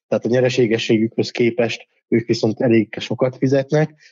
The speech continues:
de abszolút értelemben természetesen a legnagyobb biztosítók, hiszen díjbevétel arányos adóról beszélünk, még hogyha sávos is egyébként ennek a kialakítása.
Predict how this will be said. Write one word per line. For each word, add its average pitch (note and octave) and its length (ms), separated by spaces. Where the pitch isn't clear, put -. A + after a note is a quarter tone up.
de B2 120
abszolút C3 340
értelemben A#2+ 540
természetesen A#2 640
a A#2 40
legnagyobb G#2+ 400
biztosítók, A2 640
hiszen A2 400
díjbevétel A2 640
arányos G#2 500
adóról A2 420
beszélünk, A2+ 640
még A2+ 200
hogyha A2+ 220
sávos G2+ 540
is - 280
egyébként G#2 460
ennek G#2+ 240
a G#2 60
kialakítása. C3+ 1000